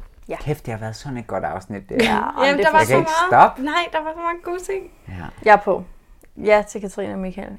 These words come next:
Speaker 1: Jeg ved godt, jeg er enig i det, du siger med, at Katrine har, hun er sådan, uff, og det er meget, og alle de der ting. Jeg hører det, og det er rigtigt. Men jeg tror fandme,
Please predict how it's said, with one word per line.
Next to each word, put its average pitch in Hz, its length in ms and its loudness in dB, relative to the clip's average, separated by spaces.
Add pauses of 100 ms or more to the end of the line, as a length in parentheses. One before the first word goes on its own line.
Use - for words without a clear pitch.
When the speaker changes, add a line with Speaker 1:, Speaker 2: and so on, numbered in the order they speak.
(160)
Speaker 1:
Jeg 202 160 2
ved 214 140 4
godt, 190 220 2
jeg 202 200 6
er 180 40 -2 (100)
enig 208 300 -2
i - 20 -4
det, 185 140 -6
du 180 80 -2
siger 180 200 -4
med, 180 100 -6
at 180 100 -8
Katrine 180 380 -8
har, 190 360 2
hun 190 180 -6
er 185 40 -4
sådan, 185 200 -10 (140)
uff, 247 360 -4
og 185 100 -4
det 196 60 0
er 185 100 -2
meget, 208 460 2
og - 220 0
alle 202 120 0
de 208 140 -4
der 202 60 -2
ting. 208 380 -12
Jeg 196 180 -8
hører 214 220 -4
det, 226 180 -6
og 196 120 -6
det 190 60 -2
er 185 60 -6
rigtigt. 190 340 -4 (360)
Men 202 60 -12
jeg 202 100 -10
tror - 240 -6
fandme, 233 420 -4